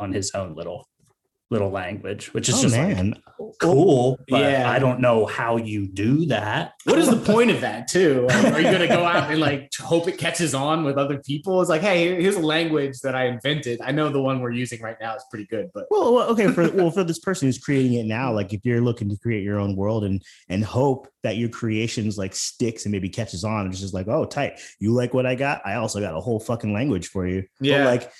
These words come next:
Speaker 2: I guess back whenever he wrote these books or whenever he was four to seven and stuff, what the fuck else was there to do except for to, like, <laughs> imagine
Speaker 3: <laughs> Yeah, it's true.
Speaker 2: and
Speaker 3: Yeah.
Speaker 2: create a
Speaker 3: You,
Speaker 2: language?
Speaker 3: you literally just are gonna live in your imagination for the
Speaker 2: Yeah.
Speaker 3: rest of your life.
Speaker 1: Yeah, worth pointing out, too, that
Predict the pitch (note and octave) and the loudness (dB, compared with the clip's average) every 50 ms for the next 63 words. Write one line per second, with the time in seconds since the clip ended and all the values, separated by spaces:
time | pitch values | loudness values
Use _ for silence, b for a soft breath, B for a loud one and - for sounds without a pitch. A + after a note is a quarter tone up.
0 | B B B B A2 A#2 B2+ D#3+ A3 - - C3 A#2+ C#3+ C#3+ F3 - - - C#3+ | B B B B -2 0 0 0 -2 -2 -4 -4 -4 -4 -4 -4 -6 -6 -4 0
1 | D3+ D#3+ E3 E3+ E3 E3+ E3 E3+ F3+ F3+ D#3 D#3 E3 E3 E3 E3+ E3+ C#3+ C3 D#3+ | 2 2 4 4 2 2 4 4 2 2 2 2 2 2 0 -2 -2 0 0 0
2 | G3+ G3+ - B2 G#2+ A2+ A#2+ B2+ C3 C3+ C3 C3+ C3 B2 - - - A2 A#2+ C3 | 0 0 0 0 2 2 2 2 2 2 2 2 2 0 -2 -4 -4 -2 0 0
3 | C3 B2+ A#2+ A#2 A#2 B B B B B B B - - - A2+ C#3+ D#3+ D#3+ C3+ | 0 0 0 -2 -2 B B B B B B B -6 -2 0 0 2 2 2 2
4 | A#2 G#2+ - - A#2+ A#2 - G#2 C3 - - A#2 - - D3 - - A#2 C#3 E3 | 2 2 0 -2 -2 -2 -2 -4 -4 -4 -6 -10 -6 -8 -8 -6 -2 -2 0 0
5 | E3 - G#2 G2 F2+ F#2 G2 G2 F2+ F2+ E2 D2+ G2 F#2+ F2+ E2+ E2+ E2+ - - | 0 0 -2 -2 0 0 0 0 0 -2 -2 0 0 0 0 0 -2 -4 -6 -6
6 | - - - - G2 F#2 G#2 F#2 F2+ F#2+ G2 - A#2 - - A3 - _ - B2 | -6 -6 -6 -6 -4 -2 -2 0 -2 -2 -2 -4 -6 -6 -8 -10 -12 _ -4 -2
7 | A#2 A2+ G#2 G#2+ B2+ C#3 B2 B2 G#2 G2+ G2+ G2+ G#2+ D#3 D#3 - E3 - - E3+ | 0 0 0 0 0 0 0 0 0 0 0 -2 -2 -2 -2 -2 -2 -2 -2 -4
8 | - - - F#3 F3 E3+ E3 C#3 C#3 D3 - - D3+ - D#3 D3 D#3 C#3+ C3 C3+ | -4 0 0 2 2 2 2 2 2 2 2 2 2 2 2 2 4 4 4 4
9 | B2+ B2 - D#3+ E3 C#3+ C3 G#2+ A2+ C#3 D3 D3+ C#3+ D#3 D#3+ D#3+ D#3 D3 D3 C#3 | 4 4 4 4 4 4 4 2 2 2 0 0 2 0 2 2 2 0 0 -2
10 | C#3 D3+ C3+ D3+ D3 D3 C#3 C3 B2+ C3+ C#3+ C#3 C#3+ C#3 C3+ C3 B2+ C3+ C3 C3 | -2 -2 -2 -2 -2 0 -2 0 0 0 0 0 0 0 -2 -2 -2 -2 -2 -2
11 | C3 B2 C3 C3 C3 C#3 C3+ G#2+ A2 A2 - - A2 A2+ F#3 F#3+ F3 D#3 - - | -2 -2 -2 0 0 0 -2 -4 -6 -10 -10 -6 -4 0 0 2 2 0 -2 -2
12 | A#2+ A2+ A2+ A#2 A#2 A#2+ A#2 A2 - _ _ - D#3 F3+ E3 C#3+ - - - - | -4 -2 -2 -2 -2 -2 -2 -4 -6 _ _ 2 2 4 2 2 -2 -6 -12 -4
13 | - C#3 D3 E3+ E3+ E3+ - F3 D3+ C3 C3 C3 C3 - - - - C#3+ C#3 C3+ | 0 2 2 2 2 2 2 2 4 4 2 0 0 -2 -2 0 2 4 4 4
14 | A2+ A#2+ A2 A2 G#2+ G2+ | 2 0 -2 -2 -4 -4